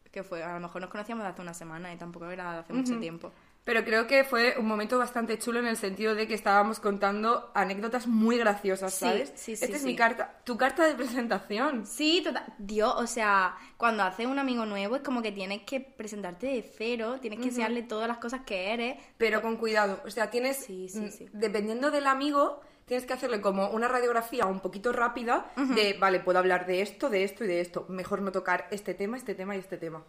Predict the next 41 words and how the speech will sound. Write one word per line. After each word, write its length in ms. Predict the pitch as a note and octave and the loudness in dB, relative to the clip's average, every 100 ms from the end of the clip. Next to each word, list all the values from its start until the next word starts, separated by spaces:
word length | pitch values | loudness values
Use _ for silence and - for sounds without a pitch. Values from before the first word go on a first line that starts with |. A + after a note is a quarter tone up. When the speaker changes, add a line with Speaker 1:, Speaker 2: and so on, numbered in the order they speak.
| _ _ _ | _ _ _
Speaker 1:
Pero 160 | A#3 A3 | -4 -2
es 80 | |
súper 220 | G#3 B3+ B3+ | -2 -2 0
loco 260 | G#3 A#3+ | 0 -2
porque 220 | A3+ G3+ | -4 -6
es 40 | F#3+ | -6
que, 340 | B3 A3 - _ | -4 -6 -10 _
o 60 | |
sea, 140 | G#3+ G#3+ | -4 -2
es 60 | |
una 140 | A#3 B3 | 0 -2
persona 280 | A#3+ B3+ G3+ | -4 -6 -6
que 40 | |
no 120 | G3 | -8
te 60 | A3+ | -8
conoce 240 | B3 A#3+ | -8 -8
de 100 | G#3+ | -8
nada 220 | G#3 A#3 A#3+ | -4 -4 -4
y 20 | |
de 100 | A3+ | -4
repente 400 | G3 G3 G#3 C4 | -6 -6 -4 -4
es 80 | C4+ | -2
Speaker 2:
Ujú. 80 | B3+ | -2
Speaker 1:
como 120 | G#3+ | -4
que 100 | G3+ | -8
tú 80 | G3+ | -8
tienes 260 | A#3+ G#3+ - - _ | -6 -6 -8 -20 _
veintidós 540 | G3 A3 G3+ G#3 G3 G3 | -6 -2 -2 -2 -2 0
años 220 | A#3+ A#3+ | -2 -2
de 80 | A3 | -4
vida, 220 | A3+ F#3 | -4 -4
yo 120 | F3 | -6
personalmente, 760 | F3+ F#3 F#3 F#3 G3 F#3+ - - | -8 -8 -10 -8 -8 -10 -16 -16
que 140 | - | -14
contar. 480 | F3 E3 E3 G3 A3 - _ _ | -12 -10 -2 -2 -2 -10 _ _
Speaker 2:
Yo 200 | F3+ G3 | -6 -2
Speaker 1:
Bueno, 20 | |
Speaker 2:
personalmente 460 | A3 B3+ A3 G#3+ A3+ | 0 0 0 0 -2
un 80 | A3 | -2
poco 180 | G#3 | -2
más, 260 | F3 F#3 - | -2 -4 -6